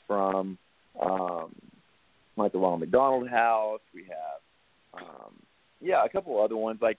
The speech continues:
you know, things for pe-, like, for pets. Um, but yeah, they get to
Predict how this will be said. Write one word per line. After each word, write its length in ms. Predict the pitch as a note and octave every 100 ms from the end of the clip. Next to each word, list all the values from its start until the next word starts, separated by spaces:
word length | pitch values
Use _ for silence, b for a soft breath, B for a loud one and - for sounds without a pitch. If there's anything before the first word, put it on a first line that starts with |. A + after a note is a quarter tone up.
| _
you 100 | B2+
know, 320 | A2+ G2 F#2+ G2 _ _ _ _ _
things 140 | C#3+ B2+
for 80 |
pe-, 140 | A2+ - -
like, 180 | G3+
for 100 | -
pets. 500 | G#2 - C#3 C3+ C3 - _ -
Um, 520 | G#2+ G#2 G2 F2+ F2 E2 -
but 100 | -
yeah, 140 | C#3 C#3+
they 120 | E3+
get 140 | D#3
to 60 | -